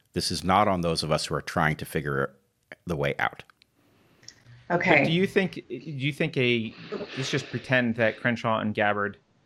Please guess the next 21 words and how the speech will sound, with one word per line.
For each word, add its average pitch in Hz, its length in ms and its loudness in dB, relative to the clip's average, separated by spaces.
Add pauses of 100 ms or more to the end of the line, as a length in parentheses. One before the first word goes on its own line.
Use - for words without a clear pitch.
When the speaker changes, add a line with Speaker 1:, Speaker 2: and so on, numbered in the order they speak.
(300)
Speaker 3:
both 254 260 4
of 226 120 -6
whom 208 220 2
I 147 120 8
like 131 400 4
better 117 520 4 (1040)
<laughs> - 500 -12
than 127 540 2
the 135 140 2
alternatives, 135 760 0
right? 127 160 4 (280)
But 180 220 6 (160)
do 180 80 -4
you 220 80 2
think 233 220 0
a, 165 280 6
a 139 140 6
Crenshaw 190 640 4
and, 131 340 2
and 113 340 4
Gabbard, 120 640 4